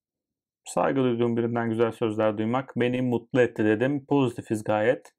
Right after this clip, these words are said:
Pozitif devam edeceğiz. Tuğbey Akgün, "İlk on bire beni al hocam." diyor. Vefa Temel de aynı şekilde. İyi çalışıyorlar antrenmanda.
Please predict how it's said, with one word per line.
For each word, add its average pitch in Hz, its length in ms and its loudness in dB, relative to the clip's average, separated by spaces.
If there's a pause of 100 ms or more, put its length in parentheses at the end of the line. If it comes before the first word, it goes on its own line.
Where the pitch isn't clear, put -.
(540)
Pozitif 120 380 -2
devam 117 260 2
edeceğiz. 107 380 -4
Tuğbey 131 340 4
Akgün, 127 420 -4
"İlk 117 280 -2
on 127 200 0
bire 123 340 2
beni 120 180 0
al 123 140 4
hocam." 110 360 2
diyor. 127 360 0 (560)
Vefa 127 400 4
Temel 131 360 0
de 123 60 0
aynı 107 200 0
şekilde. 107 600 0 (560)
İyi 143 200 6
çalışıyorlar 113 560 2
antrenmanda. 110 840 0